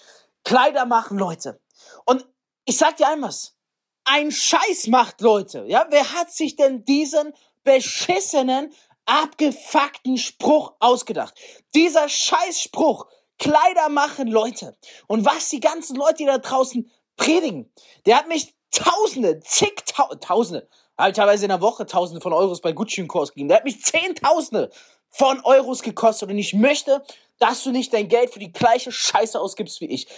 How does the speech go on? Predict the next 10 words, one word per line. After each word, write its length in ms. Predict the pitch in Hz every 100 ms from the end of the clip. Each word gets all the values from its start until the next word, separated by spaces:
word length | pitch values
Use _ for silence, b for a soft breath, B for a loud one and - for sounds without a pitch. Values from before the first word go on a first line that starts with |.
| B
Ja, 120 | 262
natürlich 800 | 330 339 - 392 427 226 - _ -
ist 200 | 220 214
Network 500 | 247 247 151 - _ -
ein 80 | 185
Fashion-Game. 600 | - 226 - 139 76 - B B B -
Ey, 360 | 233 233 233 -
zack, 420 | - 214 - -
Dior-Schuhe 600 | 185 220 226 226 208 202
hier, 280 | 175 143